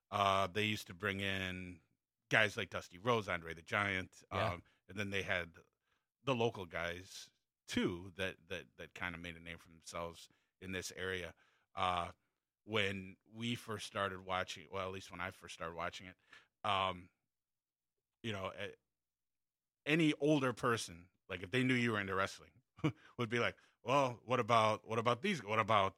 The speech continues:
Speaker 1: uh," I can't even think of anybody,
Speaker 2: Yeah,
Speaker 1: like
Speaker 2: Dick the Bruiser, Pampero
Speaker 1: <laughs>
Speaker 2: Firpo.
Speaker 1: Yeah,
Speaker 2: <laughs>
Speaker 1: uh,
Speaker 2: You know?
Speaker 1: Tex McKenzie, who-, whoever.
Speaker 2: Yeah.
Speaker 1: Um, and I'm like, "Uh, yeah, no, I don't." I, I mean, I knew who the Sheik was,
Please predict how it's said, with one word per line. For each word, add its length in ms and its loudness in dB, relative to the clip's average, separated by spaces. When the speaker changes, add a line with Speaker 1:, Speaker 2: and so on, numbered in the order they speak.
Speaker 1:
uh," 640 4
I 120 -4
can't 200 -8
even 140 -12
think 180 -14
of 60 -14
anybody, 360 -16
Speaker 2:
Yeah, 100 -2
Speaker 1:
like 200 -4
Speaker 2:
Dick 160 -4
the 80 -4
Bruiser, 680 0
Pampero 420 -2
Speaker 1:
<laughs> 20 -12
Speaker 2:
Firpo. 560 -2
Speaker 1:
Yeah, 340 8
Speaker 2:
<laughs> 80 -6
Speaker 1:
uh, 480 6
Speaker 2:
You 180 0
know? 140 0
Speaker 1:
Tex 220 -2
McKenzie, 480 -6
who-, 200 2
whoever. 600 2
Speaker 2:
Yeah. 280 2
Speaker 1:
Um, 180 -6
and 120 0
I'm 80 2
like, 220 2
"Uh, 260 4
yeah, 200 2
no, 180 -4
I 140 -8
don't." 180 -12
I, 160 4
I 100 4
mean, 120 8
I 60 12
knew 180 10
who 100 8
the 100 2
Sheik 320 -2
was, 260 -8